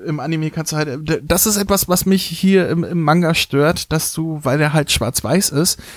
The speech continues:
die Farben nicht siehst und deswegen musst du immer an der Aura und so weiter herum erraten und genau drauf achten, sonst verstehst du gerade gar nicht, in welcher Verwandlung er ist, weil halt alles grau ist. Da ist nix rot, nix blau, ist alles grau.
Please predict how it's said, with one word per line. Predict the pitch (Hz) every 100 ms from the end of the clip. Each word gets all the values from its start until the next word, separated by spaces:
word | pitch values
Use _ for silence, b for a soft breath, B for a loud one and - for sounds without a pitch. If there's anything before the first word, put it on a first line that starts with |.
| B -
die | 156
Farben | 104 147 165 156
nicht | 131 -
siehst | - 131 185 -
und | 131 147
deswegen | 156 156 151 151
musst | 165 -
du | 160
immer | 160 175 147
an | 160
der | 156 -
Aura | 156 196 180 165
und | 147 147
so | 143
weiter | 143 156
herum | 143 135 143 175
erraten | - 120 131 156 175
und | 147
genau | 139 147
drauf | - 135 -
achten, | 143 180 - 139 175 B B B B
sonst | - 139 -
verstehst | 151 - 151 170
du | 151
gerade | 143 139 143
gar | 139
nicht, | 156 147
in | 135
welcher | 143 151
Verwandlung | 143 131 135 143 135
er |
ist, | 123 156 -
weil | 131
halt | 143
alles | 131 143 -
grau | 131 131 71
ist. | - -
Da | 85
ist | -
nix | 175 -
rot, | - 185 196
nix | 131 - -
blau, | 135 165
ist | 156 -
alles | 135 147 -
grau. | - 131 160